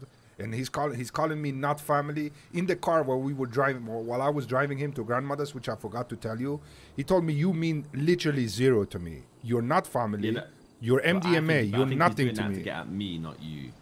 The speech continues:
Speaker 2: That's his
Speaker 1: Yeah.
Speaker 2: message to me, saying that you gotta make these guys man them.
Speaker 1: No.
Speaker 2: Because it, he knows it'll come back to me from you guys, right?
Speaker 1: Yeah, but there's other
Speaker 2: He has a very weird way of thinking, and he does weird
Speaker 1: <laughs>
Speaker 2: shit.
Speaker 1: Yeah.
Speaker 2: Trust me, I've been through a lot with him.
Speaker 1: Yeah.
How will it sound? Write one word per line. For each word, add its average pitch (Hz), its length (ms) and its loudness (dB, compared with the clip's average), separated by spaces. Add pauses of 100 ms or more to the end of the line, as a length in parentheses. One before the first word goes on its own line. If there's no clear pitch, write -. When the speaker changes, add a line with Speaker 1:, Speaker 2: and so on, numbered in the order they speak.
(960)
Speaker 2:
That's 101 180 -8
his 107 120 0
Speaker 1:
Yeah. 104 80 4
Speaker 2:
message 92 300 -4
to - 120 -12
me, 90 240 -6
saying 78 360 -10
that 71 40 -10
you 80 80 -10
gotta 71 160 -10
make 78 160 -12
these 65 140 -18
guys 62 240 -14
man 65 200 -12
them. 58 160 -16 (1400)
Speaker 1:
No. 71 260 -14 (320)
Speaker 2:
Because 85 280 -10
it, 60 180 -12
he 90 140 -10
knows 85 260 -12
it'll - 120 -12
come 82 140 -10
back 73 240 -12
to - 80 -20
me 69 80 -12
from 71 160 -16
you 71 120 -12
guys, 57 220 -16 (100)
right? 71 160 -16 (240)
Speaker 1:
Yeah, 85 300 -8 (420)
but 80 320 -10
there's 101 160 -6
other 110 260 -2
Speaker 2:
He 117 60 -2
has 113 160 -6
a 104 40 -8
very 113 260 -4
weird 101 260 -4
way 90 120 -6
of 90 100 -10
thinking, 85 320 -12
and 69 100 -10
he 73 120 -10
does 78 240 -8
weird 82 280 -6
Speaker 1:
<laughs> - 0 -
Speaker 2:
shit. 76 280 -12 (380)
Speaker 1:
Yeah. 73 160 -10
Speaker 2:
Trust 85 240 -12
me, 73 60 -12
I've 69 100 -10
been 80 140 -12
through 82 160 -16
a - 20 -10
lot 80 220 -10 (240)
with 73 100 -18
him. 67 140 -16 (800)
Speaker 1:
Yeah. 90 200 -6